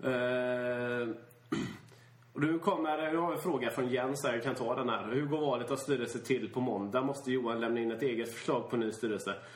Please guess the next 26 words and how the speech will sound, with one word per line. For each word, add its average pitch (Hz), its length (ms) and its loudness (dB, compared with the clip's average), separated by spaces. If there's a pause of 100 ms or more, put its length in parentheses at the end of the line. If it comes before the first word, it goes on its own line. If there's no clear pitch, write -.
(160)
Eh, 117 120 2 (220)
jag 120 80 2
har 147 300 0
faktiskt 139 420 0
ingen 120 180 2
aning. 120 580 2 (160)
Men 135 260 2
om 139 100 2
man 151 200 0
läser 147 520 0
den 139 200 2
dagordningen 143 880 2
som, 160 360 0
eh, 151 480 0
lades 151 260 0
upp 131 240 0
i, 117 340 2
eh, 113 240 0 (1080)
i 147 100 4
den 131 340 0
verksamhetsårsberättelsen 127 1700 0
som 143 200 0
kom 131 200 0
här. 113 240 0
Jag 107 200 -2
ska 113 200 0